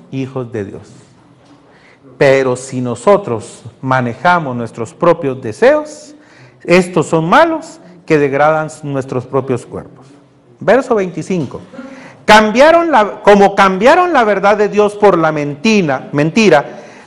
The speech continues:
veneraron y adoraron la criatura en vez del Creador, bendito por siempre, amén.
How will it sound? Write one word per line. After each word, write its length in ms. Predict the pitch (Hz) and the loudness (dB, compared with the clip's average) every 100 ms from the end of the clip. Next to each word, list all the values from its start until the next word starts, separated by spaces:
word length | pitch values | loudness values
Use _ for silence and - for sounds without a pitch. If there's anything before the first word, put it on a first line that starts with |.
| - | -14
veneraron 880 | 131 185 214 202 202 214 320 330 311 | 0 6 6 6 4 6 4 2 0
y 40 | |
adoraron 600 | 233 208 190 214 254 233 | 0 0 0 0 0 -2
la 160 | 185 175 | -2 -2
criatura 640 | 180 170 170 233 190 - | 0 0 2 2 2 2
en 300 | 151 143 143 | -2 -2 0
vez 260 | 196 247 247 | 4 4 4
del 160 | 240 | -2
Creador, 520 | 240 247 254 196 143 - - - _ _ _ - | 2 2 4 2 -2 -8 -20 -20 _ _ _ -16
bendito 600 | 101 101 131 196 208 202 | -12 -6 -6 -2 -2 -2
por 180 | 185 | -4
siempre, 520 | 170 175 147 131 135 135 | -4 -4 -4 -4 -4 -2
amén. 500 | 139 208 269 - | 0 -2 -2 -10